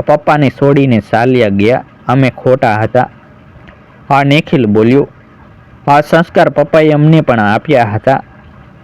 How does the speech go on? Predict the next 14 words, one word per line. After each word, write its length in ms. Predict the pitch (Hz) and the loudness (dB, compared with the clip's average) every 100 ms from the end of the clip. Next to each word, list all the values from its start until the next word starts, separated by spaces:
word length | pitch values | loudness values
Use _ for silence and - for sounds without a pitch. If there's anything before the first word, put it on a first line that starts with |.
| - - - - - | -20 -20 -20 -20 -6
પણ 140 | 175 170 - | -2 -2 -2
અમે 280 | 156 170 170 | 0 2 2
સૌ 220 | 160 135 | 0 0
પૈસાની 560 | 120 127 143 - 135 117 | 0 0 -2 -2 -2 -2
આંધળી 560 | - 110 123 131 135 123 | -2 -2 0 0 0 0
દોટમાં 800 | 95 110 110 131 127 - - 131 | 0 -2 -2 -4 -4 -6 -6 -2
બધું 320 | 127 139 117 | 0 0 -2
ભૂલી 320 | - 117 131 107 | -2 0 0 0
ગયા." 300 | 107 113 - - - - - - - - - - - - - - - - - - - | 0 0 -2 -12 -20 -20 -20 -20 -20 -20 -20 -20 -20 -20 -20 -20 -20 -20 -20 -20 -6
અમિતના 500 | 135 160 175 160 131 | -2 0 0 2 2
આંસુ 260 | 139 - 131 | 0 0 -2
તરબતોળ 760 | - 127 151 151 139 123 107 | 0 0 2 -2 0 -2 -2
થઈ 300 | 101 113 117 | -2 -2 -2
ગયા. 280 | 127 123 143 | 0 0 -2